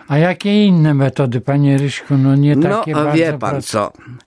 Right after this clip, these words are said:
Speaker 1: Ja słyszałem o zraszaniu.
Speaker 2: No wie, tak, to jest metoda
Speaker 1: Sprawdzona.
Speaker 2: skuteczna, bo polega na tym, że opryskuje się drobnymi kropelkami wody rośliny,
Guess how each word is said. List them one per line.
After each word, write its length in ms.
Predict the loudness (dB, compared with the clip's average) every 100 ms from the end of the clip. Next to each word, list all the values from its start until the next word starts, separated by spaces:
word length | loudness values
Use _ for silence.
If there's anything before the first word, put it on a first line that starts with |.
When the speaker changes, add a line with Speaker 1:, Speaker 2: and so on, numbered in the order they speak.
| _
Speaker 1:
Ja 160 | -2 -2
słyszałem 640 | 0 -2 -2 -2 -2 -2
o 160 | 0 -2
zraszaniu. 920 | -2 -2 -2 -2 -4 -2 0 2 2
Speaker 2:
No 300 | 2 2 0
wie, 220 | 0 -2 -2 _ _
tak, 340 | -6 -6 -10 -8
to 160 | -2 0
jest 400 | 0 -2 -6 -4 -2
metoda 760 | 0 -2 -2 -4 -2 -4 -4 -8 -18
Speaker 1:
Sprawdzona. 520 | -8 -4 -4 -4 -4
Speaker 2:
skuteczna, 600 | -2 -2 -6 -10 -12 -12 -16 _ -20 -20 -20 -8
bo 180 | -4 -4
polega 500 | -2 0 0 0 0
na 200 | 0 -2
tym, 240 | -2 -2
że 420 | -2 0 0 -2 -4 _ _ _ _ -6
opryskuje 840 | -4 -4 -4 -4 -2 0 2 0
się 360 | -2 -4 -4 -4 -10 _ _
drobnymi 640 | -4 -2 -2 -2 -2 0 0
kropelkami 880 | -2 -2 -2 -4 -2 -4 -4 -6
wody 460 | -4 -2 -2 -2 -4 -6 _ -20 -20 _
rośliny, 920 | -4 0 0 -2 0 0 2 0 0